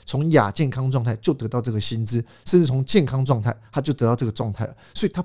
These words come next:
并不会处理到变成疾病的状态。这个是我觉得非常有意义的一件事情。当时我在拍 YouTube 的时候，我就想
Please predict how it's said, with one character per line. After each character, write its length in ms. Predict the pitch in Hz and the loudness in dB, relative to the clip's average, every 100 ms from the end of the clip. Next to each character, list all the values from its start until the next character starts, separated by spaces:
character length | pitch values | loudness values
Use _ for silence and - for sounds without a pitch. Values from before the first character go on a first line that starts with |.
| - | 2
并 180 | 226 123 | 4 6
不 100 | 113 | 6
会 80 | 127 | 4
处 220 | - 143 | 2 -2
理 80 | 123 | 2
到 120 | 131 | 0
变 140 | 139 | 0
成 100 | 110 | -4
疾 220 | 107 113 | -4 -6
病 140 | 113 135 | -2 -2
的 80 | 101 | -2
状 200 | 107 95 | -4 -8
态。 160 | 90 - _ _ _ | -12 -16 _ _ _
这 120 | 220 | 2
个 60 | 170 | 4
是 120 | 175 | 6
我 80 | 117 | 6
觉 120 | 131 | 4
得 60 | |
非 180 | 123 180 | 4 0
常 140 | 175 113 | 0 -4
有 80 | |
意 120 | 107 110 | 0 0
义 40 | |
的 80 | 107 | 0
一 20 | |
件 160 | 113 107 | 0 -2
事 140 | 113 | -2
情。 180 | - - - _ - | -6 -10 -18 _ 0
当 120 | 180 | 0
时 140 | 175 120 | 2 2
我 60 | |
在 100 | 143 | 2
拍 180 | 135 143 | 4 4
YouTube 240 | 147 151 | 4 4
的 60 | 135 | 2
时 80 | 127 | 2
候， 40 | |
我 40 | 117 | 2
就 100 | 135 | 2
想 180 | - | 0